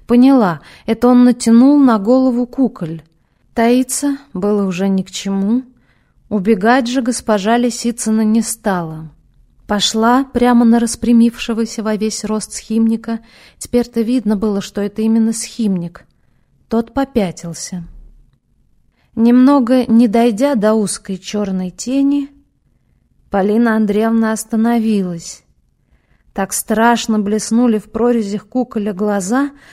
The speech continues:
Должно быть, именно так сверкает взгляд Василиска. Не святого праведника Василиска, а кошмарного посланца преисподней, с жабьим туловом, змеиным хвостом и петушьей головой.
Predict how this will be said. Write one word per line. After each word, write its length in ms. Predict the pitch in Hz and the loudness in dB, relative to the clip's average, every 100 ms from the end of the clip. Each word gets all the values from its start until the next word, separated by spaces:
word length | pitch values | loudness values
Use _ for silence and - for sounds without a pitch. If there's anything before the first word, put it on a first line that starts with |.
| - - | -20 -4
Должно 360 | 220 220 254 247 | -2 2 2 2
быть, 200 | 220 226 | -2 0
именно 400 | 240 233 226 214 | 2 4 2 0
так 380 | - 233 262 | 0 0 0
сверкает 580 | - 226 233 - 254 220 | -4 -4 -4 0 0 -2
взгляд 440 | 185 190 202 240 226 | -4 -6 -4 -4 -4
Василиска. 800 | 247 233 277 247 196 - - 175 _ _ - | -6 -6 -4 -2 -4 -6 -12 -14 _ _ -4
Не 140 | 220 | 0
святого 500 | 226 220 220 220 247 | 0 0 -2 0 0
праведника 580 | 247 254 233 208 208 208 | 0 0 0 0 -4 -4
Василиска, 760 | 196 - 220 208 196 - 185 - - - - | -8 -6 -4 -4 -4 -8 -14 -16 -20 -20 -14
а 80 | - | -4
кошмарного 760 | 214 - 220 220 226 226 220 220 | -2 0 2 2 2 2 0 -2
посланца 600 | 220 - 202 214 202 214 | -4 -4 -4 -4 -4 -6
преисподней, 920 | 226 220 190 - 233 220 202 185 180 _ - - - | -4 -4 -4 -6 -2 -2 -2 -6 -10 _ -20 -20 -12
с 100 | 196 | -6
жабьим 460 | 180 233 214 220 | 0 0 2 -2
туловом, 480 | 214 254 262 220 196 | -2 0 0 0 -2
змеиным 460 | 175 214 240 220 202 | 0 2 2 2 -2
хвостом 600 | - 214 202 - 269 240 | -4 -4 -4 0 2 2
и 40 | |
петушьей 540 | 202 220 254 247 - 220 | 0 -4 -4 -4 -4 -4
головой. 760 | 190 226 262 247 185 165 143 | 0 0 0 -2 -2 -6 -12